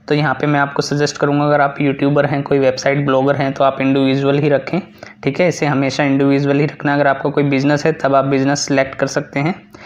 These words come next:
उसके बाद यहाँ पे नाम डाल सकते हैं, आपका जो भी नाम है वो यहाँ पे आ जाएगा, ठीक है। यहाँ पे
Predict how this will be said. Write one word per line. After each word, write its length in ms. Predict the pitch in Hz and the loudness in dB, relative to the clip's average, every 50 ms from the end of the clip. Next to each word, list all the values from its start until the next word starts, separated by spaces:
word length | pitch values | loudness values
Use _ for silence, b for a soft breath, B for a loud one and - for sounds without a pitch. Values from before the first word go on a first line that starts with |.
| B B B B B | B B B B B
उसके 200 | 143 - - 175 | -6 -2 0 2
बाद 240 | 160 165 165 160 156 | 4 4 4 4 4
यहाँ 180 | 143 151 143 143 | 4 2 2 2
पे 160 | - 180 175 | 2 0 2
नाम 360 | 160 143 127 127 131 139 147 139 | 2 4 4 4 4 4 4 4
डाल 140 | 139 143 | 4 2
सकते 280 | 139 - 156 147 - 156 | 2 0 -4 -2 0 0
हैं, 80 | 151 151 | 0 0
आपका 220 | 143 143 - 156 | 0 0 -2 -2
जो 160 | 151 139 135 135 | 0 2 2 2
भी 100 | 143 143 | 2 2
नाम 260 | 139 131 127 131 139 | 2 2 2 0 0
है 160 | 139 151 160 165 | -2 -2 -2 0
वो 180 | 151 139 139 | 0 2 2
यहाँ 200 | 135 135 135 135 | 2 2 2 0
पे 140 | 127 - 139 | 0 0 2
आ 100 | 135 131 | 2 2
जाएगा, 400 | 131 135 131 127 131 156 185 - - B B B B B B - | 4 4 2 2 2 2 0 -2 -4 B B B B B B -4
ठीक 160 | - 170 - | -4 -2 0
है। 100 | 190 165 | 0 0
यहाँ 200 | 135 139 131 - - | 2 0 -2 -2 -2
पे 80 | 170 | -2